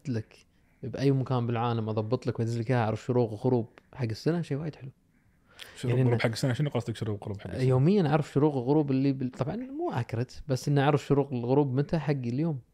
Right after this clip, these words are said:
Speaker 1: وين تكون الشمس بال-،
Speaker 2: بسيطة.
Speaker 1: حول مدار الهذا.
Speaker 2: بسيطة. إذا تب-، إحنا ترى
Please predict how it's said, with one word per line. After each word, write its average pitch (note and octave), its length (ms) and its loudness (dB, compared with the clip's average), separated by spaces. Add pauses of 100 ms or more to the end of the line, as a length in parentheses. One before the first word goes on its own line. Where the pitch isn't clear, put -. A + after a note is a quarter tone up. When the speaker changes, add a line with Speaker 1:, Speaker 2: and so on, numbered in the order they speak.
(240)
Speaker 1:
وين C3+ 220 4
تكون C#3 180 2
الشمس B2+ 420 0
بال-، A#2 160 -4
Speaker 2:
بسيطة. A#2+ 440 0
Speaker 1:
حول B2+ 140 0
مدار A#2+ 360 0
الهذا. A2 160 -4
Speaker 2:
بسيطة. A#2+ 380 -2 (760)
إذا A2 80 0
تب-، B2+ 360 4 (140)
إحنا C3+ 200 -2
ترى - 300 0